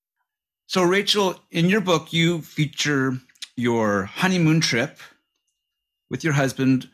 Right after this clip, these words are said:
where you mixed this long-held desire to go travel around the world, uh, with your honeymoon trip, and you decided as your project you were gonna study marriage all around the world. Um, so I'm interested,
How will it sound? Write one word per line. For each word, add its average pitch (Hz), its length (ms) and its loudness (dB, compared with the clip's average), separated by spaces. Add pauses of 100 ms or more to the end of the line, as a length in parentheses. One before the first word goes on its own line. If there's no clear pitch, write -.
(160)
where 127 200 0
you 123 160 2
mixed 139 520 0 (100)
this - 480 -2 (300)
long-held 151 640 2
desire 135 320 0
to 123 120 -6
go 127 220 -2
travel 143 260 -2
around 143 220 2
the 139 60 0
world, 110 500 -6 (640)
uh, 101 320 -2
with 110 160 -10
your 123 100 -6
honeymoon 120 260 0
trip, 101 280 -6 (580)
and 110 400 2
you 117 160 -10
decided 117 440 -2
as 110 120 -2
your 120 100 -4
project 147 440 0
you 135 80 -2
were 123 40 -2
gonna 120 120 -4
study 127 220 -4
marriage 123 520 0
all 113 220 -6
around 107 240 -2
the 101 80 -4
world. 107 520 -4 (840)
Um, 135 460 0 (180)
so - 140 -6
I'm 233 100 2
interested, 247 380 -4